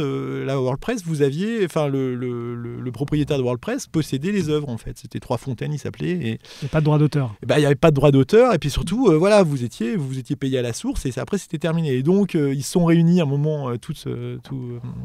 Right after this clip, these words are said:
Speaker 1: euh, à l'initiative de, d'Uderzo, Charlier et donc Goscinny, et, euh, pour dire, bah, c'est pas normal, est-ce qu'on pourrait pas se, se fédérer pour réclamer à ce que nos œuvres nous appartiennent ?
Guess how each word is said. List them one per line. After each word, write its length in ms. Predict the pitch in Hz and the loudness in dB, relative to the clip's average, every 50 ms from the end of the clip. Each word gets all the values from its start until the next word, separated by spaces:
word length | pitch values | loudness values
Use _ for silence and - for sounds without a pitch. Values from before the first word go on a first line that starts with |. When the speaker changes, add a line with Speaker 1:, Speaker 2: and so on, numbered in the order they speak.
| 131 135 135 - - - - - - - - - _ _ - | -12 -12 -12 -14 -16 -16 -18 -18 -20 -20 -20 -20 _ _ -10
Speaker 1:
euh, 520 | - 139 127 123 120 117 117 117 117 113 113 | -6 -4 -4 -2 -2 -2 -2 -2 -4 -4 -2
à 60 | 117 | -2
l'initiative 560 | 123 135 127 - 139 123 - - 131 151 143 | -2 -2 -2 0 -2 -4 -2 -2 -4 -2 -2
de, 80 | 127 127 | -2 -2
d'Uderzo, 640 | 131 123 117 120 139 135 135 143 123 127 139 151 151 | -4 -4 -4 -4 -2 2 2 2 0 0 -2 -2 -2
Charlier 380 | - - 139 135 139 139 143 139 | -2 -2 -2 0 0 0 2 2
et 80 | 147 | 2
donc 220 | 143 143 151 147 135 | 4 6 6 4 6
Goscinny, 680 | 139 131 120 - - 131 131 143 185 220 262 277 254 | 4 4 2 2 0 0 2 4 4 4 4 2 0
et, 360 | 185 147 147 147 156 170 170 | 0 0 0 0 2 2 0
euh, 200 | 151 135 135 131 | 0 0 -2 -4
pour 220 | 113 - 113 120 | -6 -6 -8 -6
dire, 180 | 123 180 240 233 | -2 0 2 2
bah, 100 | 170 139 | 2 2
c'est 140 | - - 151 | 2 0 -2
pas 140 | - 123 120 | -2 -2 -4
normal, 340 | 117 131 147 170 202 226 | -4 -4 -2 0 0 0
est-ce 100 | 220 185 | 0 0
qu'on 120 | - - 139 | -2 -4 -2
pourrait 200 | - - 127 113 | 0 0 0 0
pas 440 | - - 160 175 185 190 196 196 180 | 0 0 2 4 4 4 4 4 2
se, 420 | - - 139 135 131 131 135 135 | 2 2 2 2 2 0 0 -2
se 160 | 123 - - | -2 -4 -8
fédérer 720 | 120 - - - 139 131 127 131 131 143 175 214 247 254 | -10 -4 0 0 2 2 2 2 2 2 2 0 0 -2
pour 180 | - - 151 123 | -4 -6 -6 -4
réclamer 460 | 143 131 - - 127 127 135 165 196 | -4 -4 -2 -2 -4 -4 -2 -2 -2
à 80 | 214 196 | -4 -4
ce 80 | - | -4
que 80 | - 143 | -2 -2
nos 220 | 135 131 127 135 | -2 0 2 2
œuvres 220 | 170 185 180 147 139 | 2 2 2 0 0
nous 160 | 143 139 160 | 0 0 0
appartiennent ? 520 | 160 - 147 - - - 135 123 120 123 | -2 -2 -4 -8 -8 -10 -10 -10 -10 -12